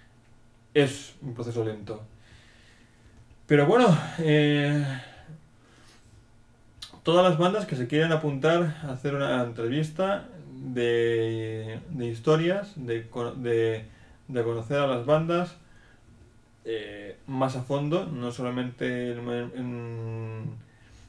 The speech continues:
en el ámbito de la música de percusión, sino saber un poco de su histo-, de su historia,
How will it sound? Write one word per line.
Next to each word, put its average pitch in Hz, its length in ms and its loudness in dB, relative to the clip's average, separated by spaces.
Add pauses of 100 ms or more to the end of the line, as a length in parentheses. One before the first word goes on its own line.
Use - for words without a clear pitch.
(260)
en 127 120 0
el 120 160 2
ámbito 127 480 2
de 120 300 2
la 113 120 -4
música 120 320 -4
de 117 80 2
percusión, 117 540 0
sino 120 220 -6
saber 120 240 0
un 151 140 0
poco 143 260 -2
de 120 80 -4
su 117 120 -8
histo-, - 260 -6
de 131 100 -4
su 120 120 -6
historia, - 640 0